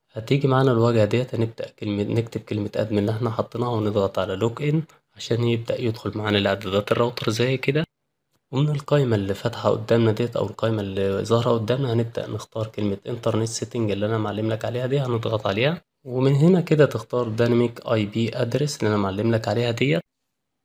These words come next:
ومن القايمة اللي على اليسار ديت هنبدأ نختار واي فاي سيتنج،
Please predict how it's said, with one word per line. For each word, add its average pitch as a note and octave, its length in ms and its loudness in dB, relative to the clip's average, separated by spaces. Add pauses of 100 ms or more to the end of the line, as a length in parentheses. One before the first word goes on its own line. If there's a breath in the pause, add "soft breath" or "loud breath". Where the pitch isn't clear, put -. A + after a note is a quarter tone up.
(140)
ومن C3+ 160 2
القايمة C#3+ 440 6
اللي G#2+ 100 4
على G#2+ 180 2
اليسار A#2 320 2
ديت C3+ 300 2
هنبدأ A#2 400 0
نختار G#2 400 -2
واي G#2+ 320 4
فاي G#2 300 0
سيتنج، D#3+ 600 0